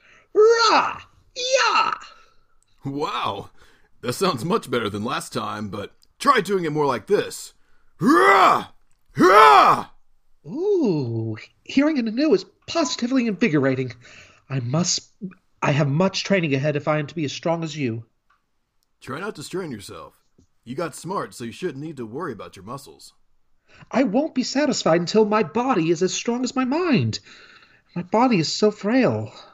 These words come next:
Speaker 1: My brother is endlessly worrying over me.
Speaker 2: I know what that's like. I have a little sister, too. I always worry about her, even when it's something small, like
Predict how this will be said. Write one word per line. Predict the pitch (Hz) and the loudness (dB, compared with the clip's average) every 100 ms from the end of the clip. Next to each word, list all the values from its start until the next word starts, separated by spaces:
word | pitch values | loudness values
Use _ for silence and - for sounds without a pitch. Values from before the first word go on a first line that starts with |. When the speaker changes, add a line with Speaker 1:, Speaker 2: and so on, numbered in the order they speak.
| _ - _ - | _ -20 _ -6
Speaker 1:
My | 160 | -6
brother | 147 156 202 160 | 0 0 2 2
is | 139 - | 0 -2
endlessly | 170 185 - 147 | -4 -2 -4 -2
worrying | 131 160 190 139 | -2 -2 -2 0
over | 113 107 | 0 0
me. | 113 117 117 117 _ _ _ _ _ _ _ _ _ _ | 0 0 -2 -4 _ _ _ _ _ _ _ _ _ _
Speaker 2:
I | - 190 | -12 -10
know | 113 | -10
what | - | -16
that's | - 85 - | -18 -20 -16
like. | 90 90 _ _ _ _ - | -16 -18 _ _ _ _ -6
I | 160 | -6
have | 120 | -4
a | |
little | 117 98 | -8 -10
sister, | - 120 95 | -14 -14 -16
too. | 80 123 95 87 _ _ _ _ | -16 -16 -16 -20 _ _ _ _
I | - 117 | -12 -8
always | 151 156 120 | -6 -8 -8
worry | 156 165 | -8 -8
about | 107 87 78 | -8 -10 -16
her, | 80 _ _ | -20 _ _
even | - 101 107 | -16 -10 -8
when | 113 | -8
it's | 113 - | -8 -10
something | 123 120 117 | -10 -10 -12
small, | 120 120 131 90 80 | -8 -8 -8 -10 -16
like | 85 85 | -18 -18